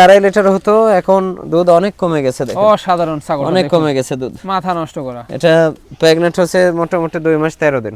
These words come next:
Speaker 2: জি, জি।
Speaker 1: দ্বিতীয়বারের মতো।
Speaker 2: দ্বিতীয়বারের মতো।
Speaker 1: চার দাঁত ছিল, ছয় দাঁত হচ্ছে।
Speaker 2: এই যে।
Speaker 1: এই যে।
Speaker 2: দেখায় দিই।
Speaker 1: ছয় দাঁত।
Speaker 2: অনেক সুন্দর বিশাল
Speaker 1: জি,
Speaker 2: সাইজের একটি
Speaker 1: এটা
Speaker 2: ছাগল।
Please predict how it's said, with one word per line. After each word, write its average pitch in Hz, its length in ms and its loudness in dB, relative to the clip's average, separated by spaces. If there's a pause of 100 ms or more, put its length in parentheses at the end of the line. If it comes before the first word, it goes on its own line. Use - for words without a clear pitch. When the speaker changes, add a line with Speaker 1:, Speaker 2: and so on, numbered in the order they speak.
(200)
Speaker 2:
জি, 170 100 -2 (120)
জি। 120 80 -16 (400)
Speaker 1:
দ্বিতীয়বারের 147 600 2
মতো। 117 160 -8 (140)
Speaker 2:
দ্বিতীয়বারের 147 500 -8
মতো। 120 120 -16
Speaker 1:
চার 151 200 2
দাঁত 160 200 2
ছিল, 170 120 0 (140)
ছয় 160 200 4
দাঁত 135 160 2
হচ্ছে। - 200 -10 (340)
Speaker 2:
এই 123 160 -20
যে। - 60 -20 (240)
Speaker 1:
এই 135 100 0
যে। 113 60 -2 (120)
Speaker 2:
দেখায় 147 300 -8
দিই। 117 100 -20 (140)
Speaker 1:
ছয় 143 180 4
দাঁত। 104 140 -8 (460)
Speaker 2:
অনেক 208 320 -4 (140)
সুন্দর 196 220 -8 (100)
বিশাল 185 300 -4
Speaker 1:
জি, 143 60 -12
Speaker 2:
সাইজের 147 260 -2
একটি 165 180 -10
Speaker 1:
এটা 151 140 2
Speaker 2:
ছাগল। 160 260 2